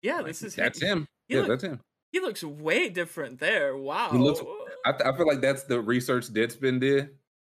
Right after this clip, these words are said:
Speaker 1: Oh,
Speaker 2: That's Clay
Speaker 1: yeah.
Speaker 2: Matthews. That's Clay, that's P F T, man. Like, if I just looked that up, uh, I'm like, "That's Clay Matthews."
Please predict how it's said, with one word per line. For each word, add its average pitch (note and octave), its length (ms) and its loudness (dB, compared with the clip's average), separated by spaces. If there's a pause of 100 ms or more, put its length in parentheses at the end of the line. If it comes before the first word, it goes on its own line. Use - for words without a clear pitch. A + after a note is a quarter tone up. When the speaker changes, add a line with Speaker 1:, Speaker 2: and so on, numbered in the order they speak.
(120)
Speaker 1:
Oh, C4 260 2
Speaker 2:
That's A#3+ 220 2
Clay D#3+ 160 4
Speaker 1:
yeah. D3+ 80 2
Speaker 2:
Matthews. D#3+ 480 0 (280)
That's - 140 -2
Clay, G#3 320 0
that's - 160 0
P - 240 -2
F B3+ 140 2
T, D4 320 0
man. C4 400 -2
Like, E3 160 2
if F3+ 80 -2
I C4 100 2
just A3 160 -2
looked G3+ 180 -8
that G#3+ 120 -2
up, A3+ 240 -2
uh, C#3 320 0 (500)
I'm B3+ 60 2
like, F3+ 120 4
"That's B3 120 0
Clay G#3 280 0
Matthews." A3 680 -4